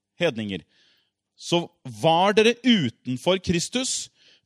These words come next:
utestrengt fra Israels borgerskap og fremmede for løftets pakter. Dere hadde ikke noe håp og var uten Gud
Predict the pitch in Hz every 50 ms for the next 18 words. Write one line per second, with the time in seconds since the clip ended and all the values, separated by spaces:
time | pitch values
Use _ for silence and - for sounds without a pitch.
0 | _ _ - 254 262 240 196 151 123 - _ _ - 147 139 - - - - 190
1 | 226 247 247 247 - - - - 196 208 - _ - 156 139 139 147 - - 175
2 | 180 190 202 - - - 160 151 208 208 160 123 104 95 127 131 - - - 180
3 | 214 247 - _ _ _ _ _ _ _ _ - 165 156 - - - - 214 233
4 | 202 156 123 110 113 120 135 151 - 180 180 185 180 170 - - - 175 - -
5 | - - - - - - - 240 208 - - _ _ _ _ _ _ _ _ _
6 | _ _ _ _ - _ _ - 151 185 202 196 190 214 196 - - 233 208 -
7 | _ - 202 220 226 233 233 185 156 180 220 214 180 208 254 285 - _ - -
8 | - _ _ _ _ _ _ _ _ _ _ _ _ 175 190 175 208 214 208 -
9 | - 269 254 220 170 127 - _ - 180 202 214 208 180 139 165 165 175 185 170